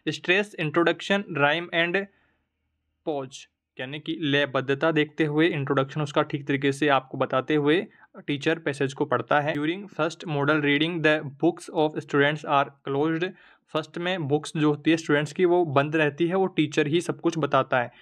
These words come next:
During second model reading, the books of students are opened, तो स्टूडेंट्स फिर सेकंड राउंड में यहाँ पर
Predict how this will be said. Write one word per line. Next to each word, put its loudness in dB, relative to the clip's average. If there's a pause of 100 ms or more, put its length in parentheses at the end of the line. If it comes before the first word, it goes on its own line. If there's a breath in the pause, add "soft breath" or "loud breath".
(280 loud breath)
During 2
second 0 (360)
model -2
reading, 0 (720 soft breath)
the -8
books -10 (220)
of -8 (180)
students -2 (120)
are 4 (140)
opened, 0
तो 0
स्टूडेंट्स 0 (160)
फिर 2
सेकंड -2 (160)
राउंड 0
में -2
यहाँ 0
पर -2